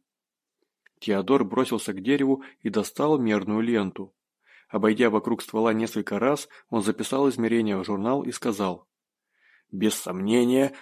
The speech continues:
подземник посадил хранитель Тидир после взятия Маракхи. А зная дату захвата города, мы можем определить скорость роста этого удивительного дерева». Тем временем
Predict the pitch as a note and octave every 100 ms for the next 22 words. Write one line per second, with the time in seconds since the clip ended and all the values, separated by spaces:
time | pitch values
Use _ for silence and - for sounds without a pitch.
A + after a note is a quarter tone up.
0 | - G#2+ G#2 F#2+ D3 D3+ C#3+ C3 A#2+ A2
1 | C#3 D3 - A#2+ C#3 B2+ G#2 A2+ G2+ C#3
2 | D#3 - - - C#3+ - C#3 G#2 A#2+ C3+
3 | - B2 A#2+ A#2+ A#2+ G2+ - - F2+ -
4 | _ _ - - - G#2+ G#2 A2+ A#2+ G2+
5 | F#2+ A2+ A2 G#2+ F#2+ G#2 G2+ F#2+ B2+ D3+
6 | C#3 D3 - - A2+ A#2 C#3+ D3+ D3+ A#2
7 | B2+ A#2 D#3 - - C#3 A#2 - A2+ D#3+
8 | - D3+ - D#3 D#3+ D3+ C#3 B2 G#2+ D3+
9 | D3+ C#3 C3 C3 A2 C#3 A#2 F#2+ F2+ -
10 | - _ _ _ _ _ _ _ _ _
11 | _ _ _ _ A#2 G2+ G2+ C3+ D#3 B2
12 | F#2+